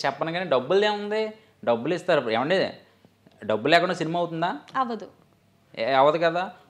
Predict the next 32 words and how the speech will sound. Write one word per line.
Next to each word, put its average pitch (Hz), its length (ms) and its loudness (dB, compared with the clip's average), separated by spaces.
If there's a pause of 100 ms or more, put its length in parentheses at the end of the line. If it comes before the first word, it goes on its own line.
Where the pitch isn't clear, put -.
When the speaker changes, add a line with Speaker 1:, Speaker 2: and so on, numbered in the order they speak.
Speaker 1:
వాడు 139 220 6
ఇచ్చినప్పుడు 185 300 -2
మనం 170 100 0
ఎందుకు 165 140 -4
తీసుకోము? 180 580 -6 (420)
Speaker 2:
Hmm. 254 180 -8 (200)
Speaker 1:
డబ్బులు 110 240 -4
ఇస్తున్నారు, 170 420 -4
మీరు 147 280 -6
చేయండి, 160 400 -4
మీరు 156 260 -4
చెప్పండి 165 320 -4
అంటే 175 320 -2
ఇది 143 100 -6
తీసుకుంటాం 170 500 -6
కానీ 170 120 -4
అబ్బాయి 160 260 -4
నేను 160 120 -8
తీసుకోను 135 400 -8
అన్నా 131 240 -6
కదా. 107 320 -6 (580)
Speaker 2:
నాకు 339 180 -4
ఒక 320 60 -8 (120)
చిన్న 320 120 0
డౌట్ 247 300 0
వచ్చిందండి 190 480 -12
ఇప్పుడు. - 260 -14
Speaker 1:
Hmm. - 120 -10 (460)
Speaker 2:
ఒకప్పుడు 392 440 2
ఇచ్చే 403 280 0
రివ్యూలకి 294 680 2 (120)
Speaker 1:
Hmm. 127 180 -8